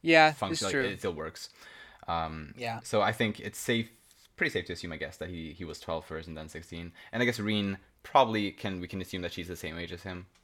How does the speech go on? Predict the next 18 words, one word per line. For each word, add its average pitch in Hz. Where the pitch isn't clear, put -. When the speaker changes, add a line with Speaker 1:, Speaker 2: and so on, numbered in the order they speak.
Speaker 2:
uh, 82
just 82
to -
make 80
it 67
Speaker 1:
Mm-hmm. -
Speaker 2:
simple, 82
I, 82
I 85
guess. 92
<laughs> -
Speaker 1:
<laughs> 165
Speaker 2:
Um, 92
although 135
if 139
anyone's 143
listening 113
and 98